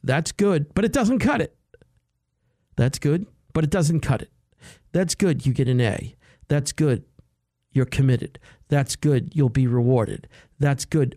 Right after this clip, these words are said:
but it doesn't cut it. You have to continue your flexibility training until the stretch is no longer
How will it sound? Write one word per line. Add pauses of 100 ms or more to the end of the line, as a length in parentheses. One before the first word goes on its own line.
(120)
but
it
doesn't
cut
it. (1400)
You
have
to
continue (1500)
your
flexibility
training (880)
until
the
stretch
is
no
longer